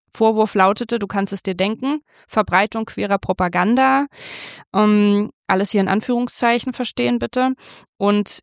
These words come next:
wir reden hier jetzt nicht über irgendeinen Verlag, sondern den größten Verlag Russlands. Dazu muss man auch wissen, dass es seit einem Jahrzehnt in Russland verboten ist, Bücher über gleichgeschlechtliche Liebe zu verbreiten.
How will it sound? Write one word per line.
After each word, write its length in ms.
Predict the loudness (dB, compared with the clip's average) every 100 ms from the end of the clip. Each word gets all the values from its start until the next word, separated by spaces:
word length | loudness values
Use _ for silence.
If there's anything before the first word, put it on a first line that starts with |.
| -10
wir 180 | -4
reden 200 | -2 0
hier 200 | 2 4
jetzt 220 | 2 2 -2
nicht 160 | -2
über 200 | 0 0
irgendeinen 440 | 0 0 0 2 2
Verlag, 380 | 2 2 2
sondern 260 | 0 -2 0
den 100 | -2
größten 560 | -2 -4 -4 -4 -4 -8 _ _
Verlag 500 | -2 2 2 0 -8 _ _ -8
Russlands. 600 | -6 -2 -2 -2 -8 -14 -20 -20 -14
Dazu 240 | -6 0
muss 160 | 2 2
man 140 | 2
auch 140 | 2 0
wissen, 240 | 0 2
dass 180 | 0 -2
es 120 | -4
seit 180 | -4 -2
einem 220 | -2 0
Jahrzehnt 460 | 0 -2 -2 0 0
in 120 | -4
Russland 380 | -4 0 0 0
verboten 500 | -2 0 0 2 0
ist, 220 | -2 -2
Bücher 280 | 0 2 2
über 180 | 2 2
gleichgeschlechtliche 800 | 2 0 -2 -2 -2 -2 -6 -4
Liebe 280 | -4 -4 -4
zu 160 | -6
verbreiten. 680 | -4 -4 0 0 0 0 -2